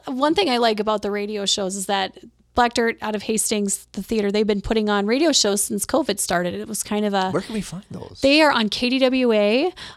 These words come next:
Speaker 1: um, play, and they play at various times. But if you go to Black Dirt Radio Theater on Facebook, they're there too.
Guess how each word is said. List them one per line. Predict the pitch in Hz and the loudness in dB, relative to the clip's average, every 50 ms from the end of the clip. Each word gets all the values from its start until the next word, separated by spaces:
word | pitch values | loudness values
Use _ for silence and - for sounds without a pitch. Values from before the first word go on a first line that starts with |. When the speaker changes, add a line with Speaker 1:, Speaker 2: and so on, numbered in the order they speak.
| _ | _
Speaker 1:
um, | - 233 214 208 196 190 196 196 - - _ _ _ | -2 0 0 2 0 0 -2 -4 -8 -10 _ _ _
play, | - - - 247 240 226 | -8 -4 -2 -2 -2 -2
and | 226 226 | -2 -4
they | 214 214 | -4 -4
play | 208 - - 240 240 233 | -4 -6 -4 -2 -2 -2
at | 220 202 | -2 -2
various | 202 214 214 214 208 208 | -4 -2 -2 -2 -2 -2
times. | - - 214 190 190 190 - | -4 -4 -4 -4 -4 -6 -8
But | - 208 | -8 -8
if | 202 - | -8 -4
you | 208 | -2
go | 220 | -2
to | 214 | -2
Black | 202 220 226 214 226 - | 0 2 2 2 2 2
Dirt | - 254 233 - | -2 -2 -2 -2
Radio | 240 214 214 220 220 208 | -4 -4 -2 -2 -2 -4
Theater | 190 - 226 220 202 202 196 | -4 -4 -6 -6 -4 -4 -4
on | - 196 190 | -4 -6 -8
Facebook, | - - 196 202 - - - 240 240 240 - | -6 -6 -4 -4 -4 -4 -2 -4 -4 -4 -4
they're | 220 202 196 | -4 -4 -2
there | 190 190 180 175 185 | -2 -2 -4 -4 -4
too. | - - - - 202 208 | -4 -6 -6 -6 -10 -10